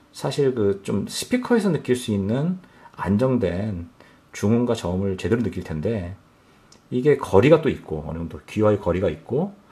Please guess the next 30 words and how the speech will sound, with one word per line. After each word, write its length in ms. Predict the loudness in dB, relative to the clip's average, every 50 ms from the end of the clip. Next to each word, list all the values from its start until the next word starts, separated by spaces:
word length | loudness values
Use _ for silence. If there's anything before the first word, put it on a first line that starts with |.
| -20 -20 _
소리의 260 | 0 4 6 6 6 4
방향성도 800 | 4 0 2 2 0 0 -2 -2 -2 0 0 0 0 -2 -6 -6
굉장히 200 | -4 -2 -2 -2
특이한 260 | -2 -2 0 2 2 2
곳에서 220 | 2 0 0 -2
나오다 280 | -2 -2 0 0 -2 -2
보니까 520 | -2 -6 -10 -8 -6 -4 -4 -4 -4 -8 -14 -20 _ _ _ -20 -20 -20 _ _ _ _ -12
그 100 | -10 -8
이질감이 680 | -6 -4 -4 -4 -2 2 2 6 6 8 6 6 4
주는 380 | 4 4 4 4 4 4 2 0 0
판타스틱한 720 | 0 0 0 0 -2 -4 -4 -8 -12 -4 -2 -2 0 2
그런 160 | 2 2 0
소리는 320 | 0 0 -2 -2 0 0 -2
느낄 200 | -4 -4 -8 -8
수 120 | -6 -6
있을지 360 | -6 -6 -6 -8 -6 -4 -4
모르겠으나 760 | -4 -2 -2 -2 -2 -2 -2 -2 -2 -2 -2 -2 -4 -6 -10 -12 -16 _ _ _ _ _ _ _ _ -20 -20 _
하이파이적 680 | -4 -2 -2 -2 2 2 2 2 4 4 2 2 2
사운드로 440 | 0 0 2 2 2 2 2 2 2
봤을 240 | 2 2 0 -2 -4
때는 240 | -2 0 0 0 -2
디테일이 320 | -2 -2 0 0 0 0
떨어져요. 460 | 0 0 2 2 0 0 -2 -4 -8 -10 _ _ _ _ _ _ _ _ _ _ -20 -20 _ _ _ 4
그래서 460 | 6 8 8 8 8 4 4 4 -2 -12 -20 _ _ _ _ _ _ _ _ _ -6
저는 280 | 2 4 6 8 8 8
안 140 | 8 6 6
쓰게 220 | 2 0 -2 0
돼요, 260 | 0 0 -2 -4 -6 -8
이거를. 220 | -10 -10 -12 -12 -16 -20 -20 -20 _ -18
저는 260 | -14 -12 -10 -10 -12